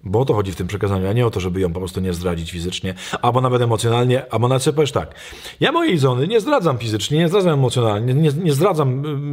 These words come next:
y, jakkolwiek inaczej, nawet myślą. Nigdy nie myślę o żadnych innych kobietach. Ja jej nigdy nie zdradzam”. Uwaga, nie o to chodzi w tym przykazaniu.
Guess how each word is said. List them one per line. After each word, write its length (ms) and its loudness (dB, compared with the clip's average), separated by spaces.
y, 80 4
jakkolwiek 480 2
inaczej, 260 0
nawet 160 2
myślą. 420 2
Nigdy 340 2
nie 120 2
myślę 220 2
o 20 4
żadnych 260 2
innych 160 0
kobietach. 320 0
Ja 100 6
jej 140 2
nigdy 280 2
nie 140 2
zdradzam”. 400 -2
Uwaga, 280 2
nie 240 2
o 100 0
to 160 0
chodzi 260 0
w 60 -12
tym 160 -6
przykazaniu. 640 -6